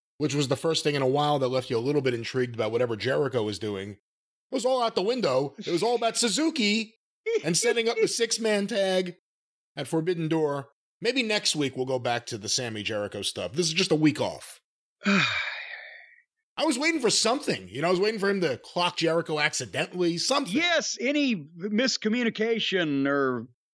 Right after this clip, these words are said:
Speaker 2: combobulation or whatever. But no.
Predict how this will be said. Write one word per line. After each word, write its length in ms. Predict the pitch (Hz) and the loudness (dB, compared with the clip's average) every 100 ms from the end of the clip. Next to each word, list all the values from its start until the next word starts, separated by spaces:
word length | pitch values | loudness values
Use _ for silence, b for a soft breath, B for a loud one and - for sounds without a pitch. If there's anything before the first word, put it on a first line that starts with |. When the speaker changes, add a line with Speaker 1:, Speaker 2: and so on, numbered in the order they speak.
| _ - | _ -4
Speaker 2:
combobulation 1160 | 180 185 220 226 190 185 175 160 - 143 131 | -2 2 0 0 0 0 2 2 0 -2 0
or 120 | 131 127 | -2 -2
whatever. 580 | 156 139 120 92 78 - _ _ _ _ _ _ _ _ _ _ _ _ _ _ - | 0 2 0 -2 -10 -16 _ _ _ _ _ _ _ _ _ _ _ _ _ _ -4
But 260 | 180 294 | 0 2
no. 380 | 262 220 135 | 4 4 2